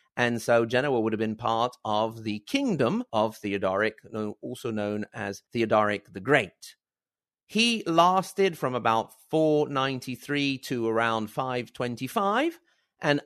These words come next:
after his death, not long after his death, the Gothic War started, which was a war in which the Byzantine, so the Eastern Roman Empire, wanted to reunite the empire, and they managed to take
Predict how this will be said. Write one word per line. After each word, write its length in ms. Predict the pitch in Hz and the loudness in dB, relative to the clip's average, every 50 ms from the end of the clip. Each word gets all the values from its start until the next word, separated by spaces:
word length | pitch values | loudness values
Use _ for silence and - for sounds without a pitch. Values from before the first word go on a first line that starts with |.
| _ | _
after 420 | 220 247 277 294 294 285 - 220 185 | 4 4 6 4 4 2 0 -2 0
his 260 | 165 160 143 131 - | 0 -2 -4 -4 0
death, 240 | - 147 127 117 127 | 2 2 2 2 0
not 180 | 135 160 156 | -2 -4 -2
long 140 | 160 156 151 | -2 -2 0
after 240 | 143 139 - - 247 | -2 -2 -2 -2 -4
his 140 | 262 208 - | -4 -2 2
death, 260 | 147 127 131 131 - - | 4 4 4 2 0 -4
the 280 | 127 131 127 127 - 147 | -4 -2 -2 -2 -4 -2
Gothic 480 | - 180 175 160 - - 160 110 - - | 2 4 4 4 4 0 -4 -4 -4 -6
War 360 | 143 156 175 180 175 156 139 | 0 2 2 4 4 2 0
started, 560 | - - - 110 95 95 92 - - 95 107 | -2 -2 -2 0 0 0 -4 -6 -8 -6 -4
which 180 | 113 107 - - | -4 -6 -4 -2
was 320 | 123 117 113 113 110 - - _ _ _ _ _ _ _ - | 0 2 2 2 0 -2 -10 _ _ _ _ _ _ _ 0
a 100 | 131 127 | 0 0
war 460 | 123 123 139 156 165 165 160 160 - | 2 2 4 6 6 6 6 4 2
in 240 | 135 131 127 123 120 | 2 -2 -2 -2 -2
which 380 | 123 120 117 - - - - - | -2 -2 -2 -4 -6 -12 -12 -10
the 140 | 139 127 123 | -6 -6 -6
Byzantine, 1080 | 117 113 170 185 202 175 165 170 156 151 143 147 - 151 139 127 120 117 120 120 113 113 _ _ | 0 4 4 6 6 4 2 0 0 0 -2 -2 -4 -4 -4 -2 -2 -4 -4 -4 -6 -6 _ _
so 180 | _ - 107 107 | _ -6 -4 -4
the 220 | 104 107 - - | -4 -4 -6 -6
Eastern 560 | 151 151 - - - - 143 131 123 117 110 110 _ _ _ | -8 -8 -8 -10 -6 -4 -4 -2 -2 -4 -6 -8 _ _ _
Roman 380 | - 131 135 131 123 120 113 - | 2 4 4 4 4 2 -2 -2
Empire, 540 | - 151 147 156 151 - 135 110 104 101 101 | -2 -2 -2 -2 -4 -2 -2 0 0 0 0
wanted 380 | 104 117 120 123 117 117 107 - | 0 0 -2 -4 -6 -10 -12 -12
to 100 | 110 104 | -12 -10
reunite 720 | 110 120 139 156 151 143 139 127 117 107 104 104 98 - | -4 -2 -2 -2 0 0 0 0 0 -2 -2 -4 -6 -6
the 160 | 113 120 117 | -4 -2 -2
empire, 640 | 117 127 123 123 123 - 113 98 98 95 98 104 120 - _ _ _ _ _ _ - | -2 -2 -2 -6 -8 -6 -4 -2 0 0 0 -2 -2 -6 _ _ _ _ _ _ -2
and 400 | 123 123 123 123 120 117 107 - | 0 2 2 2 0 -2 -2 -2
they 100 | 117 113 | -2 0
managed 440 | 117 131 147 151 147 127 113 - | 2 2 2 2 0 -2 -6 -8
to 80 | - 117 | -12 -14
take 580 | 113 - 143 131 127 127 117 - _ - - | -8 -4 0 0 0 0 -2 -6 _ -20 -20